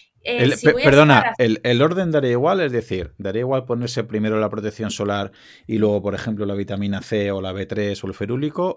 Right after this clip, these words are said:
Speaker 2: o sí que influye el orden?
Speaker 1: Antes se creía que no daba igual y ahora se ha visto que realmente el orden da un poco igual, salvo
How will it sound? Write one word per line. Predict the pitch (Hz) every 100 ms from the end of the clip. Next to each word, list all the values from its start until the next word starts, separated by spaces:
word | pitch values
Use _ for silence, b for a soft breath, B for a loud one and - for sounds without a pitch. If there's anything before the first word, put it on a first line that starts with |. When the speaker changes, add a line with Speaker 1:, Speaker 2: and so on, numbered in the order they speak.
| -
Speaker 2:
o | 98
sí | - 107
que |
influye | 98 - 98
el | 90
orden? | 87 82 78 _ _ _ _ _ _
Speaker 1:
Antes | 240 262 277 302
se | 302
creía | 285 294 285 285
que | 277 277 269
no | 277 269
daba | 269 269
igual | 277 339 453 - _ B B
y | - 214
ahora | 185
se | 196
ha | 208
visto | 208 208 214
que | 202
realmente | 196 202 208 202
el | 208
orden | 208 208 202
da | 202
un | 214
poco | 220 -
igual, | 196 240 262
salvo | - 311 330 330 254 269 -